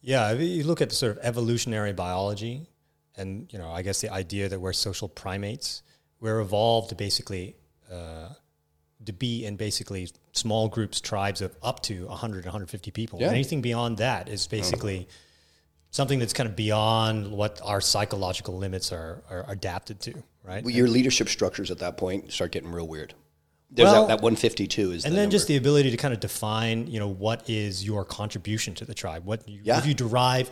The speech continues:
Speaker 1: your own personal identity and meaning from your specific contribution, within kind of like a hundred, hundred fifty people, it can be quite clear, right?
Speaker 2: Yeah.
Speaker 1: Larger than that, then it becomes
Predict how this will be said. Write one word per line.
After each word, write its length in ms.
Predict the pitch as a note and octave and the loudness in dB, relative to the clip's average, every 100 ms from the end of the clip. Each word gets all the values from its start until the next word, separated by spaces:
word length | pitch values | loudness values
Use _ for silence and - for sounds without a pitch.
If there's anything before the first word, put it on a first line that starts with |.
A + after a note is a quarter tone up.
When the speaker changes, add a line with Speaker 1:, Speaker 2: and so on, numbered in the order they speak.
| - - | -8 -6
Speaker 1:
your 160 | A2+ | 0
own 100 | B2+ | 0
personal 340 | A2+ C3+ - A2+ | 2 0 0 0
identity 720 | G#2 F#2 A2+ A#2 A2 G#2 G#2 | -2 -2 0 0 -2 -2 -4
and 220 | F#2+ G2 | -4 -2
meaning 440 | A#2 C3+ G2+ E2+ - - - | 0 0 -2 -6 -14 -20 -6
from 180 | A2 G#2 | -2 0
your 120 | A2 | 0
specific 520 | - A2 - A2+ A2+ | 0 0 0 0 -2
contribution, 680 | - G#2+ F#2 A2+ C3 F2+ F2+ - _ _ | -2 -4 -2 -2 -2 -6 -10 -18 _ _
within 300 | B2+ D#3+ E3 | -2 2 2
kind 160 | E3 D3 | 2 2
of 80 | |
like 160 | C3 A2+ | 2 2
a 40 | |
hundred, 280 | - C3 B2+ | 0 0 0
hundred 160 | A#2+ A2 | 0 -2
fifty 200 | A2+ G2 | -8 -8
people, 560 | - E3+ F2+ F2 F#2+ _ _ _ _ | -4 -2 -2 -4 -8 _ _ _ _
it 100 | - | -4
can 120 | C#3 B2+ | -2 0
be 80 | |
quite 240 | G#2 G#2+ F2+ | 0 -2 -4
clear, 400 | B2+ C#3 - - _ _ | -4 -4 -4 -10 _ _
right? 160 | F#2+ F#2 | -8 -6
Speaker 2:
Yeah. 100 | E2+ - _ _ _ _ _ _ _ _ _ - | -6 -8 _ _ _ _ _ _ _ _ _ -6
Speaker 1:
Larger 400 | G#2 A#2 C#3+ C3 | 2 4 4 2
than 180 | A#2 A2 | -2 2
that, 380 | C3+ A2+ - - _ _ - | 2 2 -2 -12 _ _ -8
then 140 | A2+ | -6
it 60 | G#2+ | -4
becomes 840 | G#2+ - G#2+ G#2 G2+ G2 - - | -4 -2 -2 -2 -4 -2 -2 -4